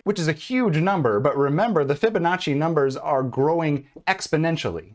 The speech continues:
And so even when you're just looking for the hundredth Fibonacci number, the numbers that we're calculating are already higher than the maximum value of a long. So we're limited by that here in our Java program. After playing around with this for a while, I think the limit,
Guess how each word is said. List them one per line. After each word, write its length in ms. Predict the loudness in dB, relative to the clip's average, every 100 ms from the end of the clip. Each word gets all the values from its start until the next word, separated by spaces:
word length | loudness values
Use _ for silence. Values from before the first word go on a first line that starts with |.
| _
And 80 | -2
so 140 | 0
even 240 | 0 0 0
when 100 | 0
you're 80 | 0
just 200 | -2 -2
looking 200 | -2 -2
for 200 | 0 0
the 160 | -2
hundredth 600 | -4 -2 0 0 0 -2
Fibonacci 480 | -2 0 -2 -4 -4
number, 540 | -2 0 0 0 -2 -8 -20 -6
the 100 | -2
numbers 300 | 0 0 0
that 100 | 0
we're 80 | -2
calculating 640 | -2 -2 0 0 0 0
are 180 | 0 0
already 440 | -2 0 -2 -2
higher 440 | -4 -2 0 0
than 140 | 0 0
the 60 |
maximum 680 | 0 0 -2 -4 -4 -4 -2
value 340 | 0 0 -2
of 80 | -2
a 60 | -2
long. 420 | 0 -2 -4 -6
So 320 | -2 0 -2 -8 -20 _ -4
we're 160 | 0 2
limited 420 | 2 2 0 0
by 200 | 0 0
that 340 | 0 0 -2
here 240 | -2 -2 0
in 100 | -2
our 120 | -2
Java 260 | -2 -2
program. 480 | -6 -12 -14 -18 -20 _ -6
After 260 | -4 -2 -4
playing 260 | -4 -4
around 200 | -2 -2
with 80 | -2
this 160 | -4 -2
for 160 | -2
a 80 | 0
while, 440 | 0 0 0 -4 -8 -10
I 80 | -8
think 300 | -4 -2 0
the 120 | 0
limit, 560 | 2 0 0 -4 -8